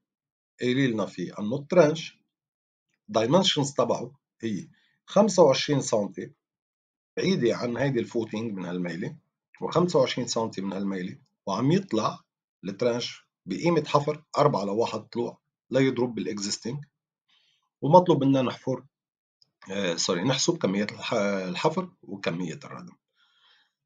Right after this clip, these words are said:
خلينا نبلش سوا. أنا عندي مثال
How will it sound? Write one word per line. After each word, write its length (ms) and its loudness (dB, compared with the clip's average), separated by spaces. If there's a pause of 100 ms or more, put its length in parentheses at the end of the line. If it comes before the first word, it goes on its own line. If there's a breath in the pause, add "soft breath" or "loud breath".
(140)
خلينا 220 12
نبلش 340 4
سوا. 240 6 (960)
أنا 200 8
عندي 240 2
مثال 460 0